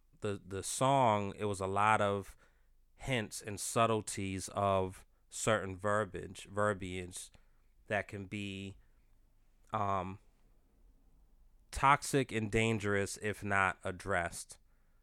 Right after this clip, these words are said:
And to your point of people just kind of letting things go 'cause you love a person or whatever. So, you know, there's, there's lines of, um, uh, um, you,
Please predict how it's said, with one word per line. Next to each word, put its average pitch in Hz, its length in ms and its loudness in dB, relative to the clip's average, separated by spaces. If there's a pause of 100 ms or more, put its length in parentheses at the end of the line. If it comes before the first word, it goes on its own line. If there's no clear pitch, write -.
(320)
And 104 140 -4
to 107 120 -6
your 113 160 0
point 107 380 0
of 98 120 -4
people 104 360 -4
just 98 240 -6
kind 101 280 2
of 95 120 -2
letting 98 260 -2
things 95 280 -6
go 101 280 2
'cause 92 240 -6
you 92 80 -4
love 98 220 0
a 95 80 -4
person 95 440 2
or 92 120 0
whatever. 92 400 0
So, 98 420 0 (500)
you 131 140 -2
know, 101 140 2
there's, 101 220 2
there's 101 280 0
lines 101 460 2
of, 98 340 -2 (580)
um, 95 600 0 (1700)
uh, 110 560 -6 (1500)
um, 98 380 0 (240)
you, 107 120 -10